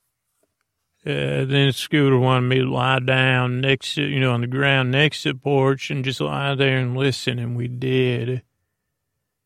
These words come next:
And we started to hear other sounds, like, uh, a dog barking while it's playing catch in the distance, uh,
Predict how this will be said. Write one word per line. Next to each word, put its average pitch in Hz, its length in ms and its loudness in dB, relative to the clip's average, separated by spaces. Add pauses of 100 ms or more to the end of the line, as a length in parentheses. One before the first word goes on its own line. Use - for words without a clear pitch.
(160)
And 127 360 0
we 131 100 2
started 135 440 0
to 131 100 4
hear 131 400 4
other 131 240 0
sounds, 131 840 0
like, 123 400 -4
uh, 123 300 -4 (500)
a - 80 -12
dog 131 680 0
barking 135 640 2
while 123 200 -2
it's 120 120 -6
playing 131 420 0
catch 139 540 -4
in 123 120 -4
the 120 100 -4
distance, 123 920 -2
uh, 117 400 -4